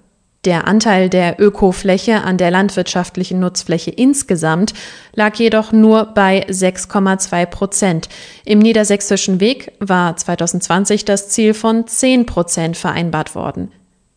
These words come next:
Die Vorgaben seien zu dem Zeitpunkt auch durchaus realistisch gewesen, teilte das Landwirtschaftsministerium mit. Damals habe das Wachstum bei jährlich zehn bis zwölf Prozent gelegen.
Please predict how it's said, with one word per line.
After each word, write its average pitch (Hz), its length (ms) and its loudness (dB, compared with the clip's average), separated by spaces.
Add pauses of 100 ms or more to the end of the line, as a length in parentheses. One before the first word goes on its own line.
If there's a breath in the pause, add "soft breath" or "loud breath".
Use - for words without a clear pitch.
(180)
Die 175 100 -4
Vorgaben 202 600 2
seien 208 260 2
zu 226 140 -2
dem 214 180 2
Zeitpunkt 214 580 -2
auch 202 220 0
durchaus - 600 -2
realistisch 220 680 0
gewesen, 180 460 0 (320 loud breath)
teilte 185 320 0
das 185 200 0
Landwirtschaftsministerium 180 1500 -2
mit. - 300 -10 (240)
Damals 175 400 -2
habe 190 200 0
das 185 200 -2
Wachstum 208 440 -2
bei 196 120 0
jährlich 190 400 -2
zehn 202 260 0
bis 190 160 -4
zwölf 190 300 -2
Prozent 208 440 -2
gelegen. 170 420 -2